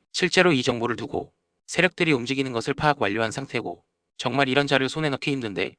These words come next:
저도 진짜 어렵게 알아냈습니다. 제 영상 봐주시는 구독자분들 위해서 이 상패빔 정보 공유 드릴 건데 자 지금 영상 더보기를 딱 눌러보시면 코인 무료 정보 신청 링크가 바로 보이실 겁니다. 단 오 초면 펠라즈 탈출은 물론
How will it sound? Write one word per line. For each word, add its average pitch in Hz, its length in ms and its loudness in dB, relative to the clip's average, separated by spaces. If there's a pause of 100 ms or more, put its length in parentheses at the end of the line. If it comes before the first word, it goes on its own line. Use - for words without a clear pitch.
(340)
저도 135 240 -2
진짜 139 280 2
어렵게 135 300 2
알아냈습니다. 107 720 -2 (340)
제 143 200 6
영상 127 300 0
봐주시는 123 440 -2
구독자분들 117 640 -2
위해서 92 400 -6 (380)
이 135 160 4
상패빔 175 460 2
정보 123 280 2
공유 123 220 -2
드릴 123 180 0
건데 90 360 -2 (420)
자 143 220 4
지금 139 300 -2
영상 113 300 -6
더보기를 139 380 -2
딱 151 180 -2
눌러보시면 110 600 -6 (420)
코인 180 320 2
무료 139 160 0
정보 139 240 0
신청 156 360 -2
링크가 127 320 -2
바로 127 220 0
보이실 - 300 -4
겁니다. 90 500 -6 (380)
단 139 200 2
오 131 80 -2
초면 139 300 0
펠라즈 170 320 -2
탈출은 151 380 -2
물론 87 360 -8